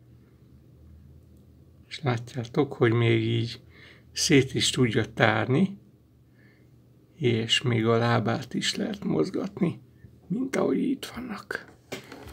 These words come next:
És nézzétek meg, hogy van itt ugye a He-Man, Skeletor,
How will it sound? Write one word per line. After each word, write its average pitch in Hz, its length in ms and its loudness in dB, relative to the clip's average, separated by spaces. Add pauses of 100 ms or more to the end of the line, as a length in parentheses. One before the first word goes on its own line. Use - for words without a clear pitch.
(220)
És - 100 -10
nézzétek 143 680 6
meg, 135 680 6
hogy 123 600 0 (720)
van 208 200 10
itt 165 260 8
ugye 117 220 2
a 110 100 0
He-Man, 147 840 4
Skeletor, 135 880 0